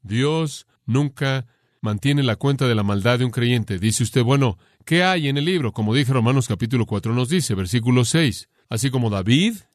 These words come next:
también describe la bienaventuranza del hombre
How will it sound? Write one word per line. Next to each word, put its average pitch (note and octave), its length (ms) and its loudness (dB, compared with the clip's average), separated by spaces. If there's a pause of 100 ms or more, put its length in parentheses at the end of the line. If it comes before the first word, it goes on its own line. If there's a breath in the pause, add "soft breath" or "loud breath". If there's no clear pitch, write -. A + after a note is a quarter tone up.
(120)
también B2+ 300 -2
describe C#3 560 0
la D3 100 0
bienaventuranza A#2 920 0
del A2 200 2
hombre D#3 460 0